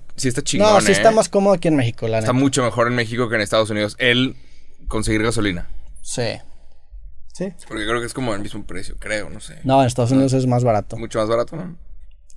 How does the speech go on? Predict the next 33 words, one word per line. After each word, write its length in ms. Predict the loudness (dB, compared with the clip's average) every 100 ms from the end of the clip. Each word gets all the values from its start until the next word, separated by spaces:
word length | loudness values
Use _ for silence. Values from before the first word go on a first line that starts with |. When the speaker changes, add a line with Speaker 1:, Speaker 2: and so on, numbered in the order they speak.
| -4
Speaker 2:
Creo 140 | -2
que 40 | 4
Speaker 1:
Pero 160 | 4
Speaker 2:
sí. 60 | 4
Speaker 1:
como 180 | 2 0
está 140 | 0
el 60 | 4
Speaker 2:
Es 40 |
que 20 | 6
Speaker 1:
dólar, 100 | 6
quién 180 | 6 6
Speaker 2:
también 0 |
flu-, 140 | 6 4
Speaker 1:
sabe. 200 | 2 0
Speaker 2:
es 120 | 2
que 80 | 4
también 280 | 6 6 6
está 160 | 6
bien 120 | 6 8
raro 240 | 8 6
porque 300 | 2 6 6
en 100 | 8
la 100 | 8
frontera, 580 | 8 6 6 8 8 8 6
antes 340 | 4 4 4
de 100 | 4
cruzar, 340 | 4 6 6 6
es 140 | 6
muchísimo 520 | 8 6 6 6 6
más 160 | 6 6
barato 320 | 4 4 0
que 80 | -4
aquí. 260 | -4 -6